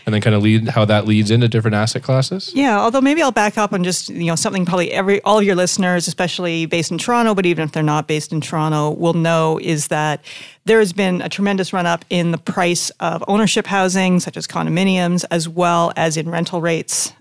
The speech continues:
Speaker 2: in the Toronto area, and especially the last three years. And there's been a lot of, you know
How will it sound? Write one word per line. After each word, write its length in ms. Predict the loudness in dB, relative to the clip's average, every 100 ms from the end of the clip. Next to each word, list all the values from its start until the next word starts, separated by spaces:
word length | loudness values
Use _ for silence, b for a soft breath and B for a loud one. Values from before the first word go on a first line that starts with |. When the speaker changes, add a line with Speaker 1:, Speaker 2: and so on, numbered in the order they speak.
| -6
Speaker 2:
in 380 | -2 0 0 -2
the 80 | -4
Toronto 380 | -2 -2 0 0
area, 360 | 0 0 -2 B B B B -2
and 100 | -2
especially 460 | 0 0 2 2
the 100 | 2
last 380 | 0 0 0 -4
three 160 | -6 -4
years. 480 | -4 -4 -6 -10 -12 B B B B -6
And 640 | 0 2 2 0 -2 -6 -8
there's 300 | -4 -2 0
been 100 | -2
a 80 | 0
lot 240 | 2 2
of, 400 | 0 -4 -8 -18 -16
you 80 | -12
know 180 | -12